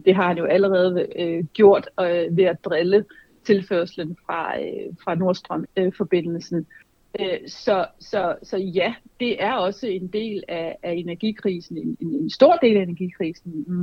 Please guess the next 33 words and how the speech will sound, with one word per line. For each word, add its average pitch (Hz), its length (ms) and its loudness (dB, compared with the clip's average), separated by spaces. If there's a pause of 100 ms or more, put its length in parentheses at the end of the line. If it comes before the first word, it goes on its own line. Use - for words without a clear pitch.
(160)
men 208 180 12
vi 208 80 12
må 185 160 8
heller 262 320 2
ikke 185 180 -6
være, 170 200 -6 (200)
øh, 170 200 -4 (340)
blinde 202 420 4
over 185 360 -4
for, 175 260 -4
at 180 180 -6
allerede 202 420 -2 (120)
før 233 140 -2
invasionen 202 640 -6
i 180 60 -8
Ukraine, 165 580 -6
så 202 140 -2
så 247 320 0
vi 254 100 -2
energipriserne, 170 840 -8 (280)
øh, 185 200 6
stige 190 260 6
på 196 120 6
verdensmarkedet. 147 840 -2 (500)
Øh, - 160 6
fordi 214 240 8
der 220 180 10
er 202 280 0
generelt 170 420 -6 (100)
meget, 180 260 -4
meget 170 180 -6
stor - 440 -2
efterspørgsel 170 800 -10